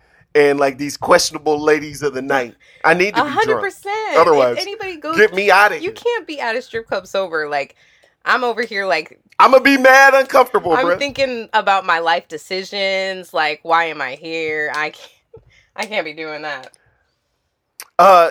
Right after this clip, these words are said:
Speaker 1: she also threw out an interesting line where she said she won't kiss a nigga 'cause she know he be eating ass.
Speaker 2: <laughs>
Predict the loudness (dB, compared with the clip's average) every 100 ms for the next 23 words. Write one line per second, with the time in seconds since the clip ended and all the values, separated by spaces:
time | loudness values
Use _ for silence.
0 | -2 -6 2 2 4 -2 2 2 4 0
1 | -8 -12 -14 -8 -6 -6 -8 -12 -10 -10
2 | -10 -10 -10 -10 -14 -10 -10 -10 -12 -12
3 | -6 -6 -6 -8 -16 -18 -16 -12 -12 -12
4 | -12 -12 -14 -20